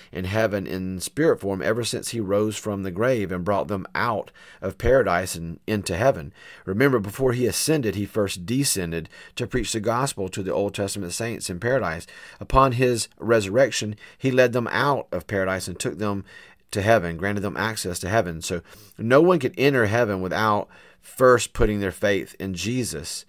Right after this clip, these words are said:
Uh, that is why they were held in paradise. So this should let you know that it has always been about Jesus from the beginning. He has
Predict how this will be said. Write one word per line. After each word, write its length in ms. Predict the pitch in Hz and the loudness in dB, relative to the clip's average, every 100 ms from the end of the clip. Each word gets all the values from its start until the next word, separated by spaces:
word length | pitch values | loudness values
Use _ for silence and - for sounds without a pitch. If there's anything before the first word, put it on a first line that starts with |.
| - - - - _ _ - | -20 -20 -20 -20 _ _ -4
Uh, 300 | 101 98 95 | 0 0 2
that 180 | 101 | 2
is 100 | 101 | 2
why 140 | 95 98 | 2 0
they 140 | 95 | 2
were 100 | 98 | 2
held 240 | 90 101 92 | 2 2 2
in 120 | 82 | -2
paradise. 580 | 113 120 92 73 - - - - - | 0 2 0 -4 -8 -12 -18 -20 -10
So 260 | - 101 | -2 -2
this 240 | 92 113 151 | 2 4 4
should 180 | - 135 | 4 4
let 160 | 127 | 4
you 120 | 110 | 4
know 280 | 110 110 110 | 2 4 4
that 280 | 101 98 - | 4 2 2
it 120 | - | -2
has 200 | 107 107 - | -2 -4 -4
always 880 | - 113 135 131 117 104 98 95 - _ _ - | 4 8 8 8 6 2 0 -4 -10 _ _ -10
been 300 | 101 117 110 | 2 4 4
about 560 | - 95 87 98 95 - | 0 -4 -2 -2 -2 -4
Jesus 480 | 87 101 110 90 - | -6 -4 -2 -4 -6
from 320 | - 117 120 | -2 -2 0
the 100 | 117 | -2
beginning. 680 | 90 87 92 123 101 76 73 - - - | -4 -6 -2 0 0 -4 -10 -16 -20 -20
He 220 | - 131 113 | -6 -4 -2
has 300 | 104 110 | -2 -2